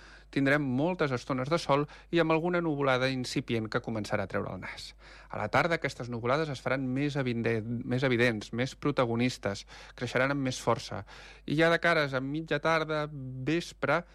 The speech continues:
segurament pot acabar per descarregar algun ruixat o xàfec. Falta de, de mal dir on caurà. Si aquí l'escala, uns quilòmetres més al nord, uns quilòmetres més al sud, però hi ha aquesta pos-,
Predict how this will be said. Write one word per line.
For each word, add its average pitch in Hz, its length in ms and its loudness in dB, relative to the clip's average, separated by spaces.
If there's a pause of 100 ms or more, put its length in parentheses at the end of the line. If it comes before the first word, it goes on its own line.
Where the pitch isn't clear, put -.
(380)
segurament 165 560 2
pot 165 200 2
acabar 135 320 2
per 131 120 -2
descarregar 110 600 0
algun 110 400 -2
ruixat 107 440 -8
o 104 80 -6
xàfec. - 480 -6 (320)
Falta 151 460 2
de, 156 160 0
de 143 160 2
mal 135 180 2
dir 123 220 -2
on 98 160 -6
caurà. 98 320 -4
Si - 180 -14
aquí - 240 -14
l'escala, 143 640 2
uns 120 220 -6
quilòmetres 110 480 -2
més 110 100 -4
al 123 140 -4
nord, 143 380 0
uns 117 120 -6
quilòmetres 110 480 -2
més 131 140 0
al 147 100 0
sud, - 280 -2 (360)
però 135 160 4
hi 123 100 4
ha 117 100 6
aquesta - 280 -6
pos-, - 180 -18